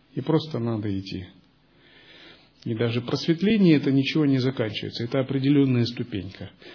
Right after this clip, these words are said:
То, что все меняется, это точно. То есть с момента просветления все меняется, но это не значит, что все заканчивается.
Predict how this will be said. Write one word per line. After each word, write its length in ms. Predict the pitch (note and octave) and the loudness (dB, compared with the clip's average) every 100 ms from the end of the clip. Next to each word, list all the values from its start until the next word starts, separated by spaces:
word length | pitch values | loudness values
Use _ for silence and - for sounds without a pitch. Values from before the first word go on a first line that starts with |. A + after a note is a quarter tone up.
| - - | -20 -8
То, 100 | - | -4
что 200 | B2+ - | -2 -2
все 240 | C3 - D3+ | 0 4 8
меняется, 800 | E3 G#3 B3 F3+ A#2+ - G2 G2+ - | 10 12 10 10 8 2 -6 -8 -10
это 260 | - B2 E3+ | -6 -4 -2
точно. 500 | F#3 C#3+ - - G2 - _ _ - _ _ _ _ | 2 2 0 -6 -10 -14 _ _ -20 _ _ _ _
То 100 | G#2+ | -10
есть 340 | G2+ - - D3+ D#3 | -10 -10 -14 -16 -16
с 160 | - - | -14 -8
момента 400 | A#2+ B2 A2+ A#2 | -4 -4 -4 -6
просветления 680 | B2 - C3+ F3 F3 D#3+ | -8 -6 -4 0 4 6
все 240 | D3+ - D3+ | 4 4 4
меняется, 520 | A#2+ A2 F#2 A2+ A2+ | 4 2 -2 -4 -6
но 120 | A2 | -6
это 160 | A2 B2 | -6 -4
не 120 | C3 | 0
значит, 340 | D3 F3+ D3+ | 2 2 2
что 440 | - - A2 G2+ G2 - - - - | -4 -6 -6 -6 -10 -18 -20 -20 -14
все 180 | - A#2 | -8 -6
заканчивается. 840 | C3 A#2+ G2 - F2 - - - | -4 -4 -4 -6 -10 -12 -14 -18